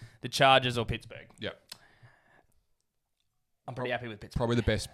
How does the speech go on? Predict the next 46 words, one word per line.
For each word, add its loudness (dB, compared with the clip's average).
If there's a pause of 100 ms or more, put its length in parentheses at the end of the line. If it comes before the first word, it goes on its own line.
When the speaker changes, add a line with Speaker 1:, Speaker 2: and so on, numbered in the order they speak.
(140)
Speaker 2:
probably 0
the -2
best -2
possible -6
matchup. -2
We -2
will 4
get 2
into -2
that, 2
um, 0
in -4
more 0
depth -2
once -2
we -6
get -6
down 0
there. -2 (260)
Cincinnati, 4
uh, 6 (160)
in -4
Cleveland 2
Speaker 1:
Lost 4
to 4
Speaker 2:
there. 6
Speaker 1:
Cleveland. -4
Speaker 2:
Lost 6
to -2
Cleveland, 4
Speaker 1:
Nobody 4
played 2
their 8
Speaker 2:
but 4
Speaker 1:
starters. -2
Speaker 2:
no 2
real 0
interest -2
in -4
that 0
matchup. 2
Speaker 1:
It -20
was -14
a -6
nothing -2
game. -2